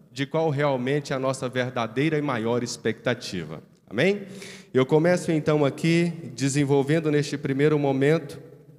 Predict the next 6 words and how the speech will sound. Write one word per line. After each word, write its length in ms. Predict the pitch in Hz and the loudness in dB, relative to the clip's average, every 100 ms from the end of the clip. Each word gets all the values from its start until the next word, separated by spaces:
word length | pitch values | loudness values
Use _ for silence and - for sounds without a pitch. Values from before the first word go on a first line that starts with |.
| _ _ _ _ _ - _ | _ _ _ _ _ -20 _
que 100 | 165 | 4
nós 220 | 180 190 | 4 2
precisamos 680 | 202 196 185 170 196 196 - | 0 -4 -2 0 0 -2 -4
ter 220 | - 180 | -2 0
essa 240 | 165 165 | 0 -2
convicção 800 | 156 160 151 156 - 147 113 85 | -4 -4 -4 -6 -4 -2 -2 -6